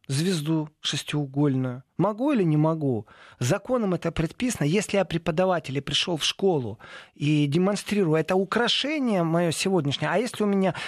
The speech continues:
э, к этому крестику ещё якорёчки, сердечко, понимаете, вера, надежда, любовь.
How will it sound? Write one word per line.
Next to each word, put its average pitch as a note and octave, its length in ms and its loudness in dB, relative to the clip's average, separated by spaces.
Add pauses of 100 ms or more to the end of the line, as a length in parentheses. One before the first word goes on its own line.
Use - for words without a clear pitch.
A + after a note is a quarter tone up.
(100)
э, D#3+ 240 2
к D3+ 100 -4
этому F#3+ 260 2
крестику G#3+ 460 -2
ещё E3 220 0
якорёчки, F#3 580 0
сердечко, C3+ 640 -4
понимаете, C3+ 540 -6
вера, E3 240 2
надежда, C3+ 480 -2
любовь. A#2 440 -8